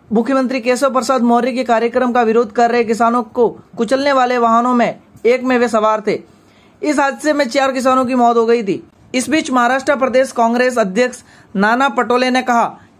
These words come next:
कि उनकी पार्टी के कार्यकर्ता और नेता राज्य भवन के बाहर विरोध प्रदर्शन करने के लिए मौन व्रत आयोजित करेंगे। पटोले ने कहा, उनके कांग्रेस के सभी कार्यकर्ता तथा लोगों में इस बंद को सफल बनाने के लिए उसमें भाग लेने की अपील की।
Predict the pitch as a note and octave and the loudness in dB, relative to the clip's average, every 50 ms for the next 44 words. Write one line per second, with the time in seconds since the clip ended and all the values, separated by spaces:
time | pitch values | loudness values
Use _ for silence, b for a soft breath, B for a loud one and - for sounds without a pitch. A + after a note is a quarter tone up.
0 | - - C#4+ C#4+ C4 C4 A3+ C#4 C4 A#3+ B3 A3+ A3+ G#3 B3 A#3+ C4 B3 - A#3+ | -6 -2 0 0 2 0 0 -2 -2 0 0 0 0 -2 -2 -2 -2 0 0 0
1 | A3+ A3+ A#3+ A3+ A#3+ A#3+ G#3+ B3+ B3 A#3+ A#3 A3 A3 A3 G#3+ A#3 G#3 D#3+ - - | 0 0 0 0 -2 0 0 2 2 2 2 2 0 0 0 0 0 -2 -2 -4
2 | E3 E3+ F#3+ G#3 A3 G#3 C4 A#3 A#3+ A#3+ B3 B3 A#3 B3+ B3 A3+ A3 A3 A3 G3+ | -2 0 0 0 0 0 -2 0 0 0 0 0 0 -2 0 2 2 2 2 2
3 | F#3+ F#3+ G#3+ A#3+ A#3 A#3 G#3 A3+ G#3 G#3+ G#3 A#3+ A#3 A3 G#3+ A3+ G#3+ A3 A#3 G#3+ | 0 0 -2 -2 -2 -2 -2 -2 -2 0 0 0 -2 0 0 0 0 0 0 0
4 | A3 A3 G#3+ A3 A3+ A3 G#3 G3+ G#3+ A3+ A#3 A#3 A3 A3+ A3+ A3 - - G3 G3 | 0 0 0 2 2 2 4 4 4 4 2 0 0 -2 -2 -4 -4 -4 -2 0
5 | G3+ G#3 A3 G3+ - - A3 A3 A3+ A3+ G3 A#3 - - B B B B B B | 0 -2 -2 -4 -2 -2 0 0 0 0 -2 -2 -4 -10 B B B B B B
6 | B B - A3 G#3+ A#3 C4 C#4 C#4+ C#4+ D4 C#4+ C#4+ C#4 C#4 C#4 C4+ C4 C4 A#3+ | B B -4 -2 0 2 2 2 2 0 0 0 0 0 2 2 2 0 0 -2
7 | B3+ C4 A#3 B3 A#3 A#3+ B3 B3+ C4 B3+ - C#4 B3+ A3+ B3 A#3 A#3+ C4 A#3 B3 | -2 -2 -2 -2 -2 0 0 0 0 0 -2 -6 -4 -2 -2 -2 0 0 0 0
8 | A#3+ A#3+ A#3+ A3 A#3+ A3+ A3 B3 A3+ A#3 A#3 A#3+ A#3 A3 G#3+ G#3+ G#3 A#3 A#3+ A#3 | 0 0 0 -2 -2 -2 -2 -2 0 0 0 0 2 2 2 0 2 2 2 2
9 | A3+ F3+ - - - - - - B3+ B3 A3+ A3 B3 C#4+ D4 B3 D4 B3+ A#3 B3+ | 0 0 -2 -6 -14 -14 -8 -4 -4 -2 0 0 -2 -2 -2 -2 -2 0 0 0
10 | G#3 B3+ C4+ A#3+ B3+ B3 B3 B3 B3 B3+ A3+ B3 A#3+ A#3+ A#3+ G#3+ F3 - F#3 G#3 | 0 0 0 0 0 0 0 0 0 -2 -2 -2 0 0 0 0 0 -2 -2 -2
11 | G#3 B3+ B3 G3+ G#3+ G#3 G#3+ G#3+ A#3+ A#3+ A#3 A#3+ A3 A3 A#3 G#3+ A3+ A#3 A#3 G3+ | 0 0 0 0 0 0 2 2 2 2 2 0 0 0 -2 0 0 -2 -2 -2
12 | F#3+ G3 D3+ | -2 -6 -6